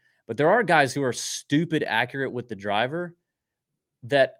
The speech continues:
on certain holes here at Pebble can still hit driver when a lot of other guys will be laying back. Like,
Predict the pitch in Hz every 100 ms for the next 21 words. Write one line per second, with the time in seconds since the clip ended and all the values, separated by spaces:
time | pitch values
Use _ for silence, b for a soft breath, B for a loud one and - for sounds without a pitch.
0 | - 135 127 214 233 139 139 170 175 127
1 | - 135 123 95 - 143 127 - - 160
2 | 170 143 139 110 110 127 165 156 123 101
3 | 113 180 190 147 123 117 107 113 101 107
4 | 98 104 95 90 117 - _ 95 90 -